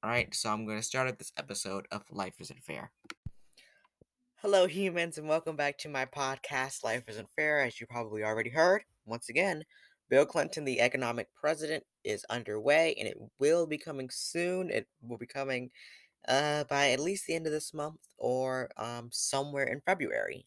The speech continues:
I'm expecting. And, um, very happy for its release, all right? I hope you all listen to it when it comes out, uh, and I'm very <laughs> happy about this project that I've been working on.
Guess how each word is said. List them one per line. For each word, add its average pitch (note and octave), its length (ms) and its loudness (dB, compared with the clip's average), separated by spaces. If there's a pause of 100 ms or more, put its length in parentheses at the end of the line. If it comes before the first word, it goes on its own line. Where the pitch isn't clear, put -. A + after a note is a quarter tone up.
I'm G2+ 180 -8
expecting. G#2+ 640 -8 (460)
And, A#2+ 420 2
um, A#2 360 -2 (120)
very B2 320 8
happy D3 280 0
for C#3+ 200 0
its C3 180 -2
release, D3+ 540 -2 (160)
all G#2+ 80 -4
right? A2+ 260 0
I G#2+ 80 -2
hope A#2 200 -8
you - 160 -12
all A#2+ 320 -2 (220)
listen C#3+ 300 0
to D3+ 120 0
it - 80 0
when A2+ 120 -2
it G2+ 80 -6
comes G#2 260 -6
out, D#3 240 8 (680)
uh, E2 300 -2
and G#2+ 440 2
I'm A#2 360 -2 (200)
very C3+ 300 6
<laughs> - 0 -
happy F3+ 540 4
about C3 460 4
this - 220 -8
project G#2+ 540 -4
that - 180 -6
I've F#2+ 300 -8 (100)
been B2 140 -6
working D#3+ 320 -4
on. E2+ 160 -6